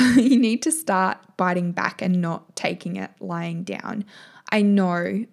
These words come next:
uh, from my own experience, it is uncomfortable. It is shit when you have this stuff happening in your work environment.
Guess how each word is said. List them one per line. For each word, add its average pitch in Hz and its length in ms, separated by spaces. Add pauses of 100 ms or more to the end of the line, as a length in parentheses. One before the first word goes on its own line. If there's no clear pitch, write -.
uh, - 140
from 190 320
my 226 200
own 277 140
experience, 240 720
it 220 100
is 220 140 (220)
uncomfortable. 202 1300
It 190 140
is 190 420 (400)
shit - 600
when 190 320
you 185 180
have 202 520 (140)
this 185 500
stuff - 600 (680)
happening 208 840
in 196 160
your 180 220
work - 320
environment. - 680